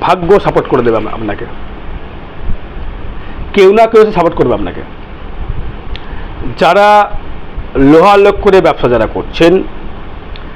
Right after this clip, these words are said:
হার্ডওয়ার্কিং যারা ব্যবসা করছেন, রড, বালি, সিমেন্ট, খোয়া যারা ব্যবসা করছেন, তাদের ক্ষেত্রে অতীব শুভ ফল। যারা দু নম্বরে ব্যবসা করছেন, শুনবেন,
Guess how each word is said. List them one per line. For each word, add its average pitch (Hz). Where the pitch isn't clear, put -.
হার্ডওয়ার্কিং 190
যারা 160
ব্যবসা 123
করছেন, 180
রড, 156
বালি, 151
সিমেন্ট, 143
খোয়া 127
যারা 131
ব্যবসা 117
করছেন, 185
তাদের 120
ক্ষেত্রে 135
অতীব 165
শুভ 135
ফল। 104
যারা 156
দু 165
নম্বরে 196
ব্যবসা 151
করছেন, -
শুনবেন, 113